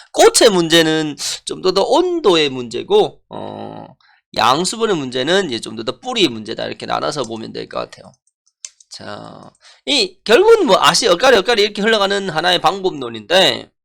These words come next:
이삼월은 판매할 수 있는, 어, 열매, 그런 선으로 좀 생각하면 됩니다.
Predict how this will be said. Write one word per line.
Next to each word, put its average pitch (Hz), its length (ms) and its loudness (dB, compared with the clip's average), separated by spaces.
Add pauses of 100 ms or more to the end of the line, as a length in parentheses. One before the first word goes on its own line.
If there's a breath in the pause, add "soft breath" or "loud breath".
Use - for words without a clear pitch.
(800 soft breath)
이삼월은 202 960 4 (260 soft breath)
판매할 403 520 4
수 - 120 2
있는, 233 200 -6 (300)
어, 160 200 4
열매, 147 560 4 (220)
그런 381 440 4
선으로 254 360 4
좀 165 140 -6
생각하면 180 340 -2
됩니다. 143 600 0